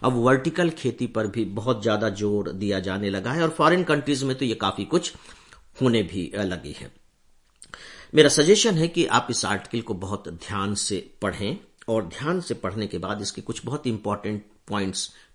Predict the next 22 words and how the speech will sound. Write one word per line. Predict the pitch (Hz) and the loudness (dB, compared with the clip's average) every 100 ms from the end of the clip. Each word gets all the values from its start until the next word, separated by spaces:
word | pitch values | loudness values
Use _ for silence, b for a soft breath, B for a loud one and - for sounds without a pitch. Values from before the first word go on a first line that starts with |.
| - | -4
note | 127 139 160 156 - | 2 4 4 2 -2
भी | 90 87 - - - | -6 -6 -8 -12 -6
कर | 90 - | -6 -6
लें। | - - B B B B B | -14 -18 B B B B B
एक | 131 - | -4 2
agriculture | 123 131 151 160 160 180 - - _ _ _ | 2 4 4 4 4 2 0 -8 _ _ _
पर | - | 0
जो | 110 117 | 2 2
questions | 156 160 - 165 | 2 2 0 -2
पूछे | - 107 - | -4 -8 -4
जाते | 95 92 - | -4 -4 -6
हैं, | 113 120 | -8 -6
उसमें | 123 135 135 - | -4 -2 -2 2
इस | 165 - | 2 2
तरह | 147 - 120 120 | 0 0 2 2
के | 117 113 101 | 0 -2 -2
बिल्कुल | 107 107 113 | -2 -4 -2
जो | 104 98 | -2 0
latest | 98 - 180 - - 101 | -2 4 4 4 0 -2
development | 110 104 110 - 101 98 | -2 0 -2 -2 -4 -2
होते | 90 - | -6 -6
हैं, | 98 107 | -6 -6